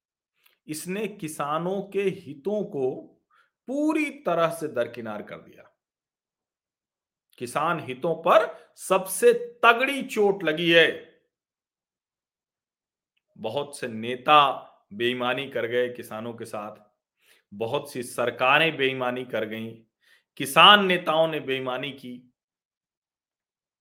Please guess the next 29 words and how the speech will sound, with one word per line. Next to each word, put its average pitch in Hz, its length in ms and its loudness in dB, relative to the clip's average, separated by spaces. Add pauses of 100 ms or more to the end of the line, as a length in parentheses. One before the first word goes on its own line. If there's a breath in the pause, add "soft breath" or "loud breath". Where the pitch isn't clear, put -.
(1200)
यहां 240 340 8
तक 311 160 4
कि 339 100 -6
खुद 269 340 -8
जो 294 240 2
किसान 285 600 2
थे, 208 460 2 (1900)
उन्होंने 277 440 6
भी 330 160 2
उसको, 294 320 -6
उनको 262 280 0
लगा 277 280 4
कि 269 180 -6
एक 254 220 -4
एमएसपी, 240 680 -6
फलाना 233 500 0
ढमाका 208 520 -2
इस 220 180 -4
तरह 214 160 0
से 208 100 -10
चलता 196 360 -2
रहे, 208 240 4
कर्ज 190 320 -4
माफी, 202 360 -4
कुछ 226 240 -14
न 226 60 -12
कुछ 208 200 -14
होता 190 320 -2
रहे, 160 180 -2